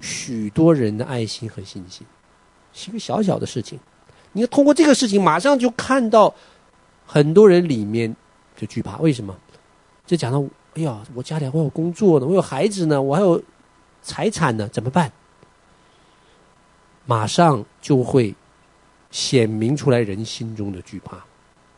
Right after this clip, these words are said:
啊，神给我们的只是一个什么模拟考试啊？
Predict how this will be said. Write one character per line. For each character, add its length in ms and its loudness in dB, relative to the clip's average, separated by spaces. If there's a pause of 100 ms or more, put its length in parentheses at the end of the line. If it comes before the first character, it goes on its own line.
(140)
啊， 140 -16 (420)
神 500 0 (1200)
给 160 2
我 140 6
们 120 0
的 60 0
只 200 -8
是 160 -10
一 80 -8
个 260 -2 (140)
什 120 -18
么 200 -14
模 480 2
拟 360 -4
考 320 -10
试 380 -8
啊？ 240 -20